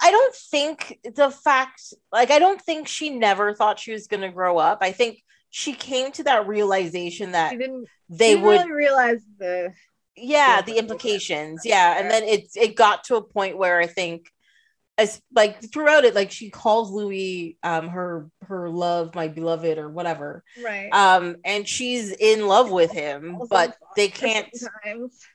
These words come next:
Speaker 1: they can't be together because she isn't an adult.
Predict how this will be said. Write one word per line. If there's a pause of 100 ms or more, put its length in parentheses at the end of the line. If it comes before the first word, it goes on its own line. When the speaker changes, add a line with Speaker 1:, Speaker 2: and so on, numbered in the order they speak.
(180)
Speaker 1:
they
can't
be
together
because
she
isn't (600)
an
adult.